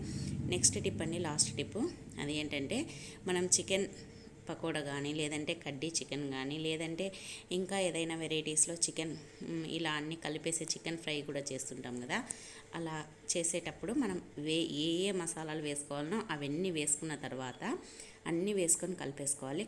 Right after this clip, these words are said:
కలుపుకున్న తర్వాత చివరగా దీంట్లో వన్ టేబుల్ స్పూన్ అయితే ఖచ్చితంగా ఆయిల్ వేయాలండి. ఆయిల్ వేసి కలిపి పెట్టడం వల్ల చాలా బాగా మ్యాగ్నేట్ అవుతుంది. మనం అలానే కలిపేదానికంటే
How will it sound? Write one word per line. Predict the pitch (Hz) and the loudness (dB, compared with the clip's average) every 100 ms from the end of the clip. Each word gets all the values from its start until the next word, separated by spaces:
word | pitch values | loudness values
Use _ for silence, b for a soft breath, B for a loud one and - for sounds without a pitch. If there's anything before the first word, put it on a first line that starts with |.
| 208 | 0
కలుపుకున్న | 170 170 185 170 | -2 0 -2 0
తర్వాత | 143 139 127 - 240 - | -2 -2 -2 -2 0 0
చివరగా | - 165 175 160 160 311 - B B B - | -2 0 0 0 2 0 -2 B B B 0
దీంట్లో | 180 170 202 | 2 2 2
వన్ | 208 160 156 | 2 2 4
టేబుల్ | 165 180 175 | 4 4 2
స్పూన్ | 185 170 | 2 0
అయితే | 214 - | -2 -4
ఖచ్చితంగా | 151 - - - - 175 196 202 151 | -6 -8 -6 -2 0 2 2 0 0
ఆయిల్ | 156 151 | 0 2
వేయాలండి. | 135 127 131 127 151 262 247 - - 147 | 2 2 0 0 0 0 -2 -10 -4 0
ఆయిల్ | 160 185 170 | 2 2 2
వేసి | 151 - - - | 2 2 0 -2
కలిపి | 151 160 185 | -2 0 0
పెట్టడం | 143 135 135 127 | 0 0 -2 -2
వల్ల | 127 156 254 B B B B - - 160 | -2 -2 -2 B B B B -8 0 0
చాలా | 131 143 180 170 | 2 2 2 4
బాగా | 156 160 170 | 2 0 0
మ్యాగ్నేట్ | 131 139 143 143 131 | 0 0 -2 -2 -4
అవుతుంది. | 117 127 131 240 392 - - - - - - - - 180 | -2 -2 2 2 2 -4 -16 -20 -20 -20 -20 -20 -6 0
మనం | 170 175 170 | 0 0 0
అలానే | 165 175 190 196 190 | 0 2 4 2 0
కలిపేదానికంటే | 156 156 151 147 139 139 139 | 0 0 0 0 -2 -2 -2